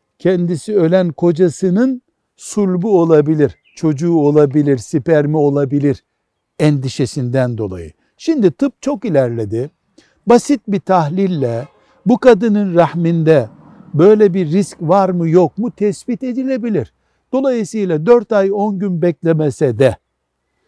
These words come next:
tahlil yapıp doktordan rapor alsa yüzde yüz garantili bu. Dolayısıyla öbür gün evlenme hakkı olsa kadının caiz olmaz mı derken hemen diyoruz ki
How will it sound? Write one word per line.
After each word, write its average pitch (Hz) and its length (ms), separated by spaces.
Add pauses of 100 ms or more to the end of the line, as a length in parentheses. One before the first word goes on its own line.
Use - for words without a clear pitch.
(240)
tahlil 226 480
yapıp 175 420
doktordan 175 640
rapor 156 300
alsa 147 360
yüzde 151 400
yüz 170 200
garantili 202 680
bu. 117 180 (520)
Dolayısıyla 202 800 (560)
öbür 185 280
gün 240 340
evlenme 196 540
hakkı 165 360
olsa 160 380
kadının 139 600 (260)
caiz 127 420
olmaz 170 480
mı 110 220 (200)
derken 175 540
hemen 170 400
diyoruz 185 400
ki - 140